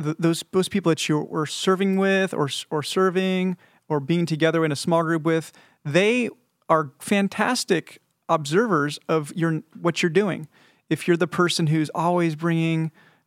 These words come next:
uh, food to care for people, and you, you, you light that, you light that up, or when you, when you hear that, uh, there's a need, a physical need, you say, "Hey, can I come build that for you? Can I help you with that?" It's not a mystery to them. So if you're, if you're in the dark,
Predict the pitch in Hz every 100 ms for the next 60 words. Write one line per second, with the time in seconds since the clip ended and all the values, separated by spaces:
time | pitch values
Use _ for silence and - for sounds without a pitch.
0 | - 156 151 135 - 190 180 175 170 170
1 | 156 147 - 175 165 151 170 156 156 151
2 | 170 156 147 214 156 143 175 - 190 -
3 | 156 170 160 165 170 170 151 147 156 156
4 | - 156 147 170 151 147 - 151 151 139
5 | 135 147 160 165 156 - 165 160 160 156
6 | 160 160 - - _ - 156 - 143 170
7 | - 170 - 165 160 165 147 139 - 139
8 | 135 139 160 151 147 156 - 160 143 -
9 | 73 - - - _ _ - 202 240 208
10 | 185 - 151 139 151 139 - 151 147 202
11 | 190 - 151 202 190 156 147 147 -